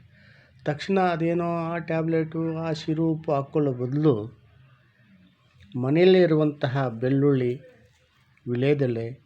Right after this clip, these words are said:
ಒಂದಷ್ಟು ಶುಂಠಿ, ಒಂದೈದು ಕರಿಮೆಣಸು, ಇವೆಲ್ಲ ಜಜ್ಜಿಬಿಟ್ಟು ಆ ವಿಳೆದೆಲೆನ ರಸ ತೆಗೆದು ಅದಕ್ಕೆಲ್ಲ ಮಿಶ್ರಣ ಮಾಡಿ,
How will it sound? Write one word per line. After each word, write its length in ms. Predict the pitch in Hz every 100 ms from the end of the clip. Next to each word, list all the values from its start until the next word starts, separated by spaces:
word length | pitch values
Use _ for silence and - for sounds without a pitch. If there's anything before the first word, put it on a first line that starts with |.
| _ _ _ _ -
ಒಂದಷ್ಟು 380 | 117 117 - -
ಶುಂಠಿ, 480 | - 127 147 143 117 120 123 _ _ _ _ _ _ -
ಒಂದೈದು 360 | 120 117 110 -
ಕರಿಮೆಣಸು, 680 | 127 147 147 123 107 120 117 123 - _ _ _ _ _ _ - - - _ 143
ಇವೆಲ್ಲ 220 | 143 139 120 110
ಜಜ್ಜಿಬಿಟ್ಟು 580 | 123 120 127 120 117 117 120 - - _ - _ _ _ _
ಆ 100 | 127 127
ವಿಳೆದೆಲೆನ 640 | 131 143 139 135 127 127 113
ರಸ 200 | 110 - 120
ತೆಗೆದು 340 | 120 113 120 117 113 - _ - - - - _ _ -
ಅದಕ್ಕೆಲ್ಲ 560 | 135 135 131 135 131 135 117 - _ - 123
ಮಿಶ್ರಣ 420 | 120 - 135 135 127
ಮಾಡಿ, 260 | 117 104